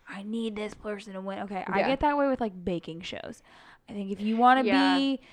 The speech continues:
Speaker 1: in a competition, <laughs> a baking show is where it's at. Those people deserve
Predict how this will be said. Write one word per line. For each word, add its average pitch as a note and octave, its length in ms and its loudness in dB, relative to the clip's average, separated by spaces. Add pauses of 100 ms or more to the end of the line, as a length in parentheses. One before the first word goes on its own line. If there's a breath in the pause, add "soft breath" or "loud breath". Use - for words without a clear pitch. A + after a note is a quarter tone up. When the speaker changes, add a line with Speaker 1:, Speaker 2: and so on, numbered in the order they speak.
(220 soft breath)
Speaker 1:
in A#3 160 2
a C4 40 2
competition, C4 920 2 (160 loud breath)
<laughs> - 160 -20
a A#3 80 2
baking A#3 480 2
show C#4 500 4
is A3 180 -2
where G#3+ 200 2
it's G#3 160 -2
at. F3+ 220 0
Those G3 120 -6
people G#3 240 -6
deserve G3+ 800 2